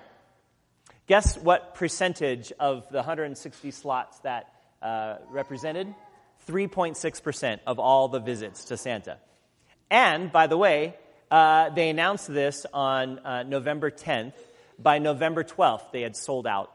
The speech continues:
all of their slots. Merry Christmas. Uh, welcome to the fourth week in Advent and our third installment of Christmas, the Director's Cut. And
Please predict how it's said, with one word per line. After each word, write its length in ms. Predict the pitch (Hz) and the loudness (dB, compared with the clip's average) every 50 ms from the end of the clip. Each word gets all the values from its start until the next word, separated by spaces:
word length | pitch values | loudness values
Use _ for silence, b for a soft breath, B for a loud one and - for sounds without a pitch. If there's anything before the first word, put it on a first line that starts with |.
| _ _ | _ _
all 300 | - 110 110 110 113 107 | -4 -2 -2 -2 -2 -4
of 160 | 110 110 98 107 | -8 -12 -12 -12
their 120 | 101 98 | -12 -12
slots. 520 | - - - 92 85 80 _ - - - _ _ _ _ _ _ _ _ _ _ _ _ _ _ _ b b b b - | -12 -10 -10 -10 -10 -12 _ -20 -20 -20 _ _ _ _ _ _ _ _ _ _ _ _ _ _ _ b b b b -14
Merry 300 | 117 123 107 98 104 113 | -12 -10 -10 -10 -12 -14
Christmas. 640 | _ - 113 95 - _ 80 _ - - - - _ _ _ _ _ _ _ _ _ _ _ _ _ _ _ _ _ b b b b b b b b | _ -20 -20 -20 -20 _ -20 _ -20 -20 -20 -20 _ _ _ _ _ _ _ _ _ _ _ _ _ _ _ _ _ b b b b b b b b
Uh, 220 | - 139 139 143 156 | 4 4 4 6 6
welcome 280 | 190 202 196 202 175 | 4 4 4 2 -4
to 80 | 151 151 | -4 -4
the 100 | 139 139 | -6 -6
fourth 340 | - - 160 156 147 127 - - - - - | -2 0 2 2 2 0 -2 -10 -20 -10 -4
week 260 | 147 151 143 - 147 | -2 -2 -2 -2 -2
in 100 | 135 135 | -4 -2
Advent 540 | 107 127 135 143 131 120 120 110 117 127 - | 0 0 0 0 0 0 -4 -4 -4 -4 -4
and 160 | 131 120 117 | -4 -2 0
our 140 | 120 120 110 | 0 -2 -2
third 420 | - - - 196 190 185 180 165 | -4 -2 0 2 4 4 2 0
installment 600 | 151 143 139 - - 165 147 147 151 156 151 123 | -4 -8 -8 -2 0 2 2 2 2 -2 -4 -4
of 120 | 135 117 | -6 -8
Christmas, 480 | - - - 190 - - 175 165 147 - | -6 -6 -6 -6 -4 -4 -8 -8 -8 -8
the 140 | - 143 123 | -8 -10 -8
Director's 520 | 113 127 131 135 131 - - 120 107 - | -6 -4 -2 -2 -4 -4 -8 -14 -14 -14
Cut. 280 | - - - 175 196 202 | -8 0 2 2 4 4
And 200 | 202 208 214 | 2 -2 -2